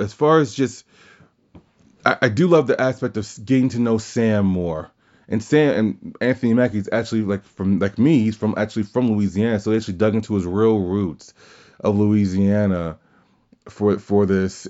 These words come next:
And so, to me, you get to see his family. You get to see that the burden that him being a hero is even placed on his family,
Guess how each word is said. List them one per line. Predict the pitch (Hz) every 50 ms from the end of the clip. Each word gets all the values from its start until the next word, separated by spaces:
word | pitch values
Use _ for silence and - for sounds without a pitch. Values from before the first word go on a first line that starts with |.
| -
And | 104 110 107
so, | 107 - 127 123 117 117 113 110 107 104 104 104 _ _ _ _ _ _ _ _ _ _ _ _
to | - 127
me, | 131 135 139
you | 139
get | 131 120
to | 107 104
see | - 127
his | 120 107 -
family. | - 120 127 131 127 117 110 104 101
You | 107
get | 110 117 104
to | 101
see | - - 127 123 120
that | 107 113 110 104 101 98 - - _ _ _ _ _ _
the | - 107
burden | 90 - - 113 127 143 147 139 123 117 113 110 107 101
that | 107 104 101 101 101 98 - - _ _ _ _ _ _
him | _ - 131 135 131 123
being | 107 123 131 123 110
a | 101
hero | 95 95 139 147 139 113 113
is | 107 110 101 107
even | 120 113 113 107
placed | - 120 117 110 107 -
on | 104
his | 101 95 -
family, | - 110 107 127 143 139 101 73 -